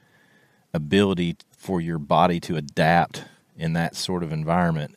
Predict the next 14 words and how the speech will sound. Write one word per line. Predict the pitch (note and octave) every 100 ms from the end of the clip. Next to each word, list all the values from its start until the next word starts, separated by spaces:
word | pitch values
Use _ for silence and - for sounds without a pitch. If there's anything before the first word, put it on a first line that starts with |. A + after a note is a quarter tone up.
| _
And | E2+ D#2+ D#2+ D#2+ D2+
when | - D#2 D#2 G2+ A2 E2+ E2+
and | E2
if | E2+ G2+ -
you're | E2+
ever | F2 D2
thrust | - F#2+ G2 - -
into | D#2 - D#2+
that | D#2 D#2+
environment | D2+ D2+ D2+ D2 D2+ - _ _ _ _ _ _ _ _ _ _ - -
for | -
a | E2+
survival | - F2+ G#2 F2+
situation, | - E2 D2+ D2 - D#2+